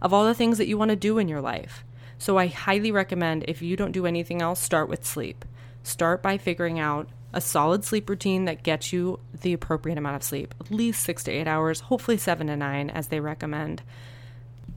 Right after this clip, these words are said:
And if you're sitting there telling me that you don't have time, enough time to sleep that much, make time.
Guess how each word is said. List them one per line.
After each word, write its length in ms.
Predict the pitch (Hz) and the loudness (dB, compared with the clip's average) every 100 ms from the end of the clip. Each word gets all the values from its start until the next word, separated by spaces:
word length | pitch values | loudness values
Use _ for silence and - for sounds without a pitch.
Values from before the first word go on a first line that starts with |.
| - - | -12 0
And 120 | 190 | 2
if 100 | 175 | 4
you're 100 | 208 | 2
sitting 260 | 208 262 247 | 4 2 4
there 120 | 240 | 4
telling 320 | 226 214 208 | 4 4 4
me 140 | 202 | 2
that 120 | 180 - | 2 0
you 220 | 165 180 | 0 0
don't 280 | 170 156 170 | 2 0 0
have 160 | 180 | -2
time, 340 | 202 190 196 - | 0 2 2 0
enough 260 | 170 156 | -2 -4
time 220 | - 175 | -4 -2
to 60 | 165 | -2
sleep 360 | - 175 190 - | 0 0 0 -4
that 180 | - 196 | -4 -2
much, 400 | 220 240 247 - - - - - - | 2 0 0 -6 -10 -18 -18 -10 -2
make 400 | 185 185 180 - | 0 2 0 -4
time. 340 | 160 151 - | -6 -6 -8